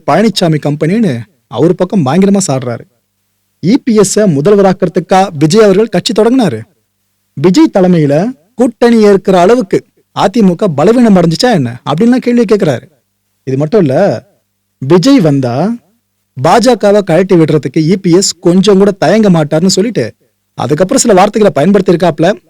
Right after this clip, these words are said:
துரோகி, அது போல டேர்ம்ல வார்த்தைகளை பயன்படுத்தியிருக்காரு, நிறைய விஷயங்கள் பேசியிருக்காருங்க. ஆனா அவர் பேசின ஒட்டுமொத்த விஷயங்களோட சாராம்சம் இதுதான். இவர் இப்படி சொல்லிட்டாரா? இதுக்கப்புறம் செல்லூர் ராஜு அவர்கள்,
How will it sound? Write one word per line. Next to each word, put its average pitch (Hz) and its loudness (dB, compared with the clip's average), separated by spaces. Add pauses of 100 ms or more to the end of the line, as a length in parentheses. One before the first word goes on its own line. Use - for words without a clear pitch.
(160)
துரோகி, 170 2
அது 160 4
போல 180 2
டேர்ம்ல 170 2
வார்த்தைகளை 165 0
பயன்படுத்தியிருக்காரு, 147 -2 (480)
நிறைய 165 2
விஷயங்கள் 180 2
பேசியிருக்காருங்க. 117 -6 (240)
ஆனா 139 -4
அவர் 156 -2
பேசின 196 2
ஒட்டுமொத்த 190 0
விஷயங்களோட 165 0
சாராம்சம் 156 -2 (420)
இதுதான். 139 -4 (540)
இவர் 160 2
இப்படி 156 2
சொல்லிட்டாரா? 175 0 (680)
இதுக்கப்புறம் 170 -2
செல்லூர் 214 0
ராஜு 160 0
அவர்கள், 117 -4